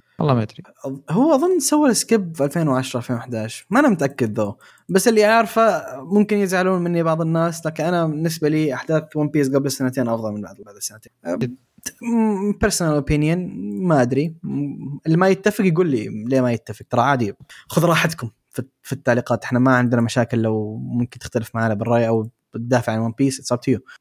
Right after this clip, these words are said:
Speaker 2: أه، وإذا، وقولوا لي، قلت لماهر فكرة حلقة كانت موجودة في الأيام، إذا ودكم نسوي حلقة عن ون بيس،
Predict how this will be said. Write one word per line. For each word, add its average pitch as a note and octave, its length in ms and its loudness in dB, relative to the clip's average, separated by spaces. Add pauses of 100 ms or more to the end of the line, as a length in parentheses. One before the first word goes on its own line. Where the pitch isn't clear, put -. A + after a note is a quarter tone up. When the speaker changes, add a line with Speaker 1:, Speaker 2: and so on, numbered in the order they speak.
(160)
Speaker 2:
أه، B2 140 -4
وإذا، C3 340 0
وقولوا C#4+ 500 2
لي، D3+ 160 2 (540)
قلت A3+ 240 -2
لماهر G3+ 400 2
فكرة D#3+ 400 -4
حلقة C#3 340 0
كانت C3+ 320 0
موجودة C3+ 220 4
في A#2+ 80 -4
الأيام، A#2 340 -2
إذا C#3+ 180 0
ودكم A3 400 2
نسوي F3+ 340 2
حلقة G3 340 2
عن E3 160 4
ون G3 240 2 (140)
بيس، C4 540 0